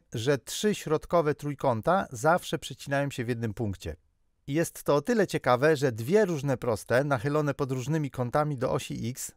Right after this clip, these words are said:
na pewno przetną się w jednym punkcie. Ale trzy różne proste, przecinające się w jednym punkcie,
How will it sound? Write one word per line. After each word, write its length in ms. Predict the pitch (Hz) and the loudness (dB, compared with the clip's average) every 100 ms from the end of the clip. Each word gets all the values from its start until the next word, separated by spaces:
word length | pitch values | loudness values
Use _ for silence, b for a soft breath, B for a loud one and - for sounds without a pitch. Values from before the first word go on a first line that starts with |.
| - | -6
na 180 | 139 147 | -4 2
pewno 360 | 208 156 131 | 4 4 2
przetną 340 | - 117 117 104 | -2 -4 -4 -4
się 140 | 113 | -4
w 40 | |
jednym 220 | 104 101 92 | -4 -4 -4
punkcie. 420 | 101 90 - - _ _ _ _ | -8 -8 -12 -16 _ _ _ _
Ale 260 | 135 117 117 | 0 4 2
trzy 300 | - - 240 | 0 2 2
różne 300 | 196 156 135 | 4 2 0
proste, 520 | 127 117 - 120 156 - | 2 0 2 2 2 0
przecinające 680 | - - 135 131 139 143 | -12 -8 -2 0 0 -2
się 140 | 123 127 | -4 -2
w 40 | |
jednym 240 | 131 127 113 | -2 -2 -2
punkcie, 400 | 123 101 147 | -6 0 0